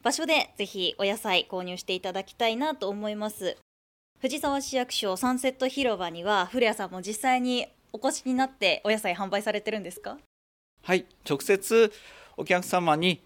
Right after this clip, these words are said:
Speaker 2: 販売しております。何かわからないことがあったらいつでも聞いていただければ何でもお答えいたします。
Speaker 1: ぜひ毎週金曜日、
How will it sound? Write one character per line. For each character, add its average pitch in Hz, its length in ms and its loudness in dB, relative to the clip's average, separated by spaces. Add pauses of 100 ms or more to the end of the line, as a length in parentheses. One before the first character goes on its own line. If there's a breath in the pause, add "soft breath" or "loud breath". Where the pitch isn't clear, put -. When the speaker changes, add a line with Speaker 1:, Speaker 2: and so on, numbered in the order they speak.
(140)
Speaker 2:
販 160 200 4
売 160 160 10
し - 80 -2
て 156 60 4
お 147 60 8
り 156 100 4
ま 151 160 6
す。 - 200 -8 (460 soft breath)
何 185 200 2
か 170 100 0
わ 143 140 4
か 170 80 4
ら 190 100 10
な 185 100 6
い 160 60 4
こ 160 120 -2
と 160 100 0
が 147 100 6
あ 156 60 6
っ - 80 -6
た 156 100 4
ら 160 220 4 (100)
い 151 80 -6
つ - 140 -6
で 151 80 2
も 147 100 0
聞 175 140 -2
い 165 40 -2
て 175 60 2
い 170 80 4
た 180 120 4
だ 185 100 6
け 202 100 4
れ 208 80 4
ば 180 220 8 (160)
何 139 240 2
で 143 80 2
も 143 100 4
お 143 80 2
答 147 240 4
え - 20 4
い 147 40 0
た 160 100 4
し 165 100 -4
ま 170 140 6
す。 - 260 -6 (960)
Speaker 1:
ぜ 226 80 4
ひ 220 360 0 (240)
毎 240 140 4
週 247 140 0
金 320 220 -2
曜 339 180 0
日、 - 240 -2